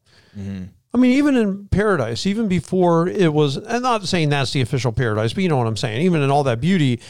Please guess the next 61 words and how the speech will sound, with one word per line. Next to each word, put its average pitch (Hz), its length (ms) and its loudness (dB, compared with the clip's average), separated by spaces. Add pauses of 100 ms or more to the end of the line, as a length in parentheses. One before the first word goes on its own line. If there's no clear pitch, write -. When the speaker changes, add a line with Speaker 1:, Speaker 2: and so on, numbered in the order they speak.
(160)
Speaker 2:
it's - 160 -2
the 175 60 -2
Garden 143 260 2
of 135 80 0
Eden. 151 360 2 (840)
Before 175 260 2
man 160 300 2
fell, 175 320 0
he's 127 160 2
still 151 180 2
working. 127 600 0 (180)
Speaker 1:
Yeah. 98 240 -8 (180)
Speaker 2:
It's 151 100 -4
like 196 160 2
we 185 200 4
were 196 220 2
made 139 460 2
Speaker 1:
Right. 101 180 0
Speaker 2:
to 160 200 0
work. 147 460 -2 (260)
I'm 175 200 0
starting 180 240 2
to - 100 2
Speaker 1:
Exactly. 135 100 -2
Speaker 2:
build 147 120 2
a 131 40 0
patio, 139 640 2
and, 127 220 -2
and 165 280 0
one 190 140 2
of 190 60 2
the 170 100 2
things 147 220 0
that 135 80 2
I - 20 2
like 143 200 0
about 135 300 2
it, 127 120 -4 (680)
you 196 80 -2
know, 165 80 2
people 170 200 2
are 165 60 4
like, 135 220 0
"Well, 151 80 2
you 160 60 4
don't 165 140 2
know 151 60 2
what 143 80 2
you're 127 100 0
doing, 180 380 2
and 120 80 0
you 123 80 -4
better 151 180 2
get 139 100 0
somebody 143 240 0
else 139 160 0
to 143 60 -4
do 156 200 0
it." 170 60 0
I'm 156 120 0
like, 147 240 -2